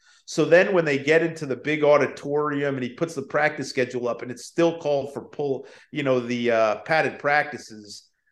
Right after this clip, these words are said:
I think that's when they kind of, that's when the kind of the explosion occurred. And, you know, uh, Harbaugh was not happy with the way they finished that Dallas game. Their run defense wasn't very good that year for a lot of the year.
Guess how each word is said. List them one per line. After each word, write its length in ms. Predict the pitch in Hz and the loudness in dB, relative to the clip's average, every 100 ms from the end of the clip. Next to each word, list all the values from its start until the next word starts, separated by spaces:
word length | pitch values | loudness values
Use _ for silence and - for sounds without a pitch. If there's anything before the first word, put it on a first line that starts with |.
| - | -6
I 140 | 170 | -2
think 260 | 170 185 147 | 2 2 4
that's 260 | 151 151 | 4 4
when 200 | 143 139 | -2 -2
they 100 | 120 | -2
kind 300 | 117 143 131 | -4 -2 -2
of, 300 | 113 104 110 | -2 -6 -4
that's 280 | 131 139 135 | 0 0 0
when 300 | 131 120 110 | -2 -2 -2
the 160 | 107 107 | -8 -4
kind 180 | 139 | -4
of 160 | 120 107 | -4 -6
the 80 | 104 | -12
explosion 640 | 104 - 135 135 131 101 | -12 -6 -2 0 -2 -8
occurred. 640 | 98 - 139 120 101 101 - _ - - | -12 -4 -2 0 -2 -6 -16 _ -18 -4
And, 500 | 147 139 135 127 - _ _ _ - | 0 2 0 -4 -12 _ _ _ -8
you 120 | 262 | -4
know, 340 | 277 247 226 - _ _ _ | 0 0 -2 -8 _ _ _
uh, 120 | - - - - - - | -10 -10 -12 -20 -20 -10
Harbaugh 440 | - 190 233 220 196 | 2 4 6 6 4
was 160 | 160 | 2
not 220 | 131 147 160 | 0 2 2
happy 420 | 170 170 196 190 | 2 0 -2 -6
with 200 | 160 143 | -6 -4
the 60 | |
way 180 | 127 139 | 0 2
they 220 | 139 135 | 4 2
finished 500 | 123 - 151 156 - | 0 -6 -8 -6 -2
that 200 | 131 113 | -2 0
Dallas 480 | - 120 135 165 165 | 0 2 2 2 -2
game. 520 | - 170 170 170 170 165 - - - _ - | -4 -4 -4 -6 -8 -10 -18 -20 -20 _ 2
Their 160 | 151 | 4
run 360 | 170 139 143 180 | 6 6 4 4
defense 440 | 202 196 185 165 | -2 0 0 0
wasn't 500 | 120 117 143 143 160 | -4 -2 -2 -2 -6
very 360 | - 143 143 131 - | 0 0 0 -4 0
good 280 | 123 135 | 0 2
that 260 | 135 147 156 | 2 0 -2
year 240 | 160 160 | -6 -6
for 160 | 156 135 | -4 -4
a 80 | 104 | -2
lot 240 | 117 135 | 2 2
of 60 | 147 | 0
the 100 | 127 | -4
year. 560 | 113 120 135 156 156 | -4 -2 0 0 -2